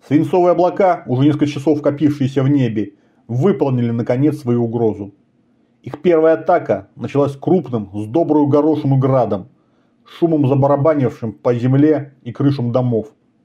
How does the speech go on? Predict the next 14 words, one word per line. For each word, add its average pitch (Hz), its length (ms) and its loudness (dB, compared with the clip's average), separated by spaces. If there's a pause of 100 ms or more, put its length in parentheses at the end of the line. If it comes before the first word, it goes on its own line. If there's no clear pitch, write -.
(340)
Внутри 139 380 0
зернохранилища 151 920 -2
были 127 200 0
свалены 143 460 0
грубые 147 440 2
холщовые 139 560 0
мешки, 143 520 -4 (400)
набитые 131 460 0
пшеницей, 143 600 -4
рожью, 113 540 0
ячменём. 120 680 -4 (640)
От - 180 -6
них 190 160 -4
поднимался 127 600 0